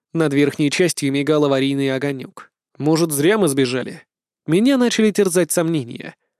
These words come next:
Вдруг парни нуждались в помощи. "Давай вернемся", предложила Айрис, забираясь внутрь второго комбинезона.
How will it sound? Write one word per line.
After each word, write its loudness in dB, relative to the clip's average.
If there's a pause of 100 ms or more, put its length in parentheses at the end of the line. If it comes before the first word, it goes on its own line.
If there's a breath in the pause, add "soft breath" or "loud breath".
(260)
Вдруг 0
парни 4
нуждались 2
в -12
помощи. -4 (600)
"Давай 0
вернемся", 0 (220)
предложила 2
Айрис, -2
забираясь 0
внутрь -2
второго 0
комбинезона. -4